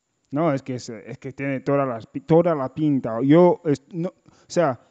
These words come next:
suelen decir que no está bien asegurar las cosas que, que, que no, que no puedes demostrar y tal, pero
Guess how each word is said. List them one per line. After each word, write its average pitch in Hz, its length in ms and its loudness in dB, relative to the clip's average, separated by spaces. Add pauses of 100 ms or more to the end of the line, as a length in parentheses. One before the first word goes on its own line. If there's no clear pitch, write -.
(120)
suelen 208 320 2
decir 180 280 -4
que 170 100 -2
no 185 120 -4
está 180 200 -4
bien 180 180 0
asegurar 151 460 -2
las 151 120 -2
cosas 156 340 -6
que, 131 200 -10
que, 131 140 -14
que 139 140 -6
no, 151 240 -2
que - 140 -10
no 156 200 -6
puedes 143 300 -6
demostrar 127 480 -10
y 131 60 -12
tal, 135 280 -12
pero 127 400 -8